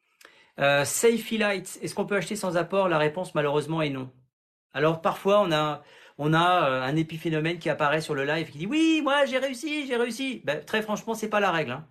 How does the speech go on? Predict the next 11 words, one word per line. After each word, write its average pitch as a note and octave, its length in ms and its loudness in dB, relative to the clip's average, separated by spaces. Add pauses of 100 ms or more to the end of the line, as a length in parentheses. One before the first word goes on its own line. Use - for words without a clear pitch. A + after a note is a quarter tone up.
(800)
Euh, C3+ 200 0
il C3+ 80 0
y E3 60 4
en F3+ 40 4
a G#3 100 4
qui G#3 60 -2
ont G#3 60 2
survécu F#3+ 500 0
du F3+ 100 -6
cinquième E3+ 340 -2
étage. F3+ 400 -2